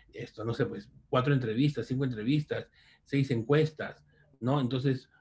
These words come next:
más de diez elementos para medir, entonces era una locura.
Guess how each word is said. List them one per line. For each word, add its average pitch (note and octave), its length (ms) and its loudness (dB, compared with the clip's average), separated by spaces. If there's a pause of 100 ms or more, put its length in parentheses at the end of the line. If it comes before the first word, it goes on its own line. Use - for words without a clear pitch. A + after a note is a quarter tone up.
(140)
más D3+ 260 6
de C3+ 120 8
diez D#3 300 4
elementos C#3 580 2
para A#2 180 -2
medir, A#2+ 480 2
entonces A#2+ 400 -4
era C3 360 -2
una B2 420 -4
locura. G#2+ 460 -14